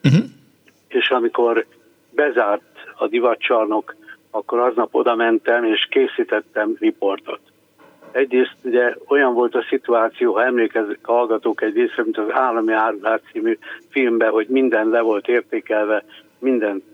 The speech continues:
Speaker 2: próbáltak kiárusítani
Speaker 1: Mhm.
Speaker 2: az utolsó napon. Ö, és, ö, beszélgettem ott, ugye, vevőkkel is, de leginkább az eladókkal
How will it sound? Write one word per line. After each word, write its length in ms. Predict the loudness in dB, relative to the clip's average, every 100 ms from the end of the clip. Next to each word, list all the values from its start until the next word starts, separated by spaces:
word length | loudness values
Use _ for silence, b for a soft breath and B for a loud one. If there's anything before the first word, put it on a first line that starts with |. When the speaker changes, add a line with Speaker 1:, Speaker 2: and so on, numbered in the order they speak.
| _ -6
Speaker 2:
próbáltak 500 | -2 0 -2 -4 -6
kiárusítani 720 | -2 0 0 -2 -4 0 2
Speaker 1:
Mhm. 100 | 4
Speaker 2:
az 60 | 4
utolsó 460 | 2 -4 -4 -4 -4
napon. 440 | -4 -2 -4 -4 b b b b _ _ -8
Ö, 320 | -2 0 0 -2 -10 _ _ _
és, 360 | 0 2 2 0 2
ö, 320 | 2 4 2 -2 _ _ _ _ -4
beszélgettem 720 | -2 0 0 0 -2 -2 -4
ott, 260 | -2 -4 -4 -6 -4 -6 -6
ugye, 220 | -4 -4 -4 -8 -14 -2
vevőkkel 540 | 0 2 0 0 -2
is, 180 | -2 -4 _ _ _ _ _
de 180 | -10 -4
leginkább 540 | 0 2 2 0 0 0
az 100 | -2 0
eladókkal 760 | 0 2 0 -2 -4 -4 -4